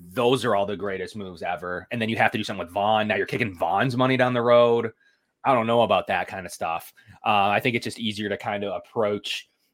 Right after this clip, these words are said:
um, approach Diggs' situation, not the player, and figure out what you wanna do. I'd rather, if, if those are the moves you'd rather make, I'd rather you trade the player, get a, get a, get a high draft pick and just draft. Um, but I don't believe Brandon Beane will do that. Um,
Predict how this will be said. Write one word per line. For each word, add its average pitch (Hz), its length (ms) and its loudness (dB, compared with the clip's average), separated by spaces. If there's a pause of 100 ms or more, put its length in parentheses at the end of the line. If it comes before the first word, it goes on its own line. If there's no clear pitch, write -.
(140)
um, 92 540 -2
approach 107 400 2
Diggs' 101 720 -6
situation, 107 920 -2
not 90 160 -6
the - 60 -10
player, 87 480 -4 (360)
and 107 120 -2
figure 110 220 0
out 95 100 0
what 92 160 -6
you 101 60 -6
wanna 87 200 -10
do. 87 120 -10
I'd 85 120 -8
rather, 90 500 -6
if, - 200 -2
if 131 160 -2
those 147 200 8
are 151 40 4
the 135 60 4
moves 117 220 0
you'd 104 80 -8
rather 101 200 2
make, 95 180 -6
I'd 90 100 -6
rather 98 220 0
you 87 140 -12
trade 95 280 -6
the 85 80 -10
player, 95 380 -2
get 104 180 -2
a, 98 160 -2
get 113 160 -2
a, 107 40 -2
get 110 160 0
a 98 40 2
high 101 200 0
draft 95 360 -2
pick 95 200 -8
and 80 220 -10 (120)
just 110 180 -8
draft. - 500 -8 (400)
Um, 92 400 -2
but 104 100 2
I 107 80 6
don't 113 180 0
believe 98 300 -2
Brandon 90 300 -6
Beane 90 160 -12
will 85 100 -10
do 87 180 -12
that. 85 320 -6 (320)
Um, 90 540 -2